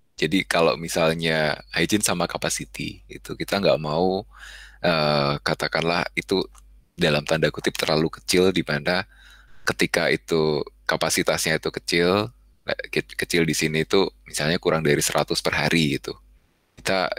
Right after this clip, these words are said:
kita rada, rada kecuali special case yang produknya tuh very, very special gitu, dan itu mungkin marginnya, apa, eh, harganya tinggi gitu, katakanlah gitu. Tapi ketika untuk mass product yang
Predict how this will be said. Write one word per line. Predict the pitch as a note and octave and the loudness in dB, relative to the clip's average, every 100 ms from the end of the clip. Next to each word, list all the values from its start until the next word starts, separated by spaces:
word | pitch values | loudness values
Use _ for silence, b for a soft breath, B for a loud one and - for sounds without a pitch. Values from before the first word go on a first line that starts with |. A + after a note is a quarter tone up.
| F#2+ | -6
kita | - F#2+ | 0 2
rada, | F#2 D2+ D#2 C2+ - | 2 2 2 2 0
rada | - C#2+ D2 C#2 - - | 0 0 2 2 0 -6
kecuali | - - D#2 F#2 | -8 -2 0 0
special | - D#2+ - D2 D2 | 0 0 2 2 2
case | D#2+ D2 - D2 | 2 2 2 0
yang | C#2 C#2 | 0 -2
produknya | D#2 C2+ C2 C2 | -6 -4 -4 -4
tuh | C#2 F2+ | -2 0
very, | D#2 C#2+ | 2 2
very | D2 D2+ D2+ | 0 0 0
special | D2 C#2+ E2 D#2 D2+ | 0 0 4 4 4
gitu, | C#2+ E2 | 0 0
dan | C2+ B1+ B B B B | 0 -2 B B B B
itu | E2+ F2 | -4 -2
mungkin | E2 - E2+ | -2 -2 0
marginnya, | D#2+ C#2+ D2 C#2+ C#2 - | 0 0 -2 0 0 0
apa, | D3+ - D3+ | -2 0 0
eh, | G#2+ D3+ C#3+ - | 2 2 2 2
harganya | - - C#2+ C#2+ - - | 2 0 2 2 2 -2
tinggi | - D#2+ E2 F2 F2 D#2 C#2+ | -2 2 4 4 4 4 4
gitu, | - | 2
katakanlah | C2+ - C#2+ C#2 C2+ | -2 0 0 0 -2
gitu. | - - - | -4 -12 -6
Tapi | - - | -2 -2
ketika | - - D2 | -2 0 0
untuk | D2 C#2+ | 0 0
mass | C#2 | -2
product | - - - - | -2 -4 -2 -2
yang | - B1+ | -2 -2